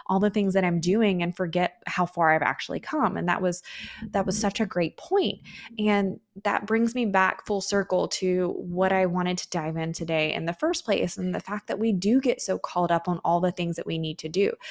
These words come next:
especially this time of year. There's so many checklists, who we need to shop for, um, presents that we need to get, things that we need to wrap, things that we need to do, places that we need to be,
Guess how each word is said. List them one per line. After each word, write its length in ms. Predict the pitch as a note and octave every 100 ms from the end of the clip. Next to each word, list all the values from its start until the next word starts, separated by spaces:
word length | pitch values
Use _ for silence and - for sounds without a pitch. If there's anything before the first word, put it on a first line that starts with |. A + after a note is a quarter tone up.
| -
especially 380 | - A3+ A3+ C#4
this 180 | A3+ A3
time 280 | - G#3 G3
of 120 | F3
year. 200 | G3 F#3
There's 180 | E3 -
so 140 | F3+
many 180 | F#3 G#3+
checklists, 580 | - F3 - - - -
who 120 | F#3
we 100 | G3
need 180 | G#3+ G#3
to 80 | G3+
shop 380 | - F3 E3
for, 380 | - F3+ F3 F3 - - - - -
um, 360 | F3 E3 E3+ -
presents 420 | - G#3 G3+ F#3
that 160 | G#3 -
we 140 | F#3+
need 160 | F#3 F3+
to 80 | F3+
get, 420 | F3+ F3 F3 -
things 200 | F#3 F3
that 80 | -
we 80 | F3+
need 160 | E3+
to 80 | -
wrap, 500 | A3+ A3 F3+ - -
things 180 | F#3 F3+
that 100 | F3+
we 60 |
need 140 | F3+ E3+
to 80 | -
do, 160 | A3+
places 400 | A3 G3 - F#3+
that 160 | F#3 -
we 80 | F3+
need 160 | F3
to 80 | F3+
be, 240 | A#3 A#3